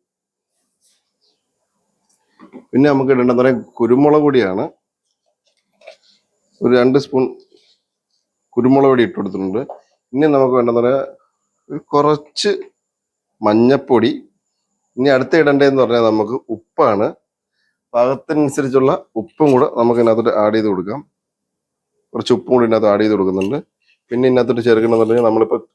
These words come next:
ചതച്ചെടുത്ത വെളുത്തുള്ളിയാണ്, അതും കൂടെ നമുക്ക് ഇതിനകത്തോട്ട് ഇട്ട് കൊടുക്കാം. ഇനി നമുക്ക് ചേർക്കേണ്ട അടുത്ത ഐറ്റം എന്ന് പറഞ്ഞാൽ വെളിച്ചെണ്ണയാണ്. വെളിച്ചെണ്ണ കുറച്ച് അതിൻ്റെ മുകളിലോട്ട് ഒഴി-, ഒന്ന് ഒഴിച്ചു.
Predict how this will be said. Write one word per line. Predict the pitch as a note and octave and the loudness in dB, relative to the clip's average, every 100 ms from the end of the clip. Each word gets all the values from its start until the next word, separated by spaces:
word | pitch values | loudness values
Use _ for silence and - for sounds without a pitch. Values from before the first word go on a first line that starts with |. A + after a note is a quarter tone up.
| - | 0
ചതച്ചെടുത്ത | A2+ A#2+ C3 E3 B2+ F#2+ C#3+ G#3 - _ _ _ _ _ _ _ A2+ | 0 2 -2 -2 -2 -2 -4 -4 -12 _ _ _ _ _ _ _ -2
വെളുത്തുള്ളിയാണ്, | A#2+ B2 D3+ C#3+ G2+ B2+ - _ _ _ _ _ A#2 | -2 0 2 2 0 -4 -10 _ _ _ _ _ -2
അതും | C#3 C#3+ | 0 0
കൂടെ | C3 | 0
നമുക്ക് | A#2 A#2 | 0 0
ഇതിനകത്തോട്ട് | A2+ G#2+ G#2+ G#2 | 0 -2 -4 -8
ഇട്ട് | - F#2+ | -10 -14
കൊടുക്കാം. | E2+ D#2+ _ _ _ _ _ _ _ _ _ _ _ - | -12 -14 _ _ _ _ _ _ _ _ _ _ _ 0
ഇനി | B2 A#2+ | 2 2
നമുക്ക് | A2 B2 B2 | 0 -4 -2
ചേർക്കേണ്ട | G#2+ G#2+ G#2 A2+ B2 - A2 | 0 0 0 0 -2 -4 -6
അടുത്ത | G#2 - B2+ | -6 -2 0
ഐറ്റം | G#2 C3+ | 0 0
എന്ന് | A#2+ G#2+ | 0 0
പറഞ്ഞാൽ | G2 B2+ - _ _ _ - A#2 | -2 -4 -8 _ _ _ -2 2
വെളിച്ചെണ്ണയാണ്. | B2 C3+ - D3+ B2+ G2 A#2+ G#2+ | 2 0 0 0 2 0 -2 -2
വെളിച്ചെണ്ണ | G#2+ - B2 B2+ - | -2 -2 -2 -2 0
കുറച്ച് | G#2 B2 - E3+ - _ _ _ _ - | 0 0 -4 -6 -6 _ _ _ _ -6
അതിൻ്റെ | B2 B2 | -2 0
മുകളിലോട്ട് | A2+ A2 A2+ A2+ G#2+ | 0 0 0 0 -4
ഒഴി-, | E2+ _ | -6 _
ഒന്ന് | G2+ | -14
ഒഴിച്ചു. | E2+ | -14